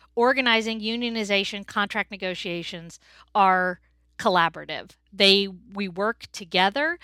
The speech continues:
to create solutions that are, that work for everyone. That's the goal, is to be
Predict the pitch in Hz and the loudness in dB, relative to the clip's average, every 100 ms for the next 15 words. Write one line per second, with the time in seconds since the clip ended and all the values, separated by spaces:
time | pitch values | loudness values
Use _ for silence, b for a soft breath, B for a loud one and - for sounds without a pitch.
0 | B _ 240 208 - 214 196 196 214 - | B _ -14 -12 -14 -4 2 2 0 -14
1 | 180 180 175 170 160 - - _ _ 202 | -10 -8 -10 -14 -18 -20 -20 _ _ -4
2 | 175 170 - 196 202 196 - - - 180 | -4 -6 -4 -4 -2 -4 -6 -12 -6 -6
3 | 170 147 143 - - 247 - - - 165 | -8 -16 -16 -16 0 0 0 -12 -14 -14
4 | - 151 - - _ 214 - - _ 202 | -10 -12 -12 -18 _ -8 -8 -18 _ -6
5 | 202 202 | -4 -8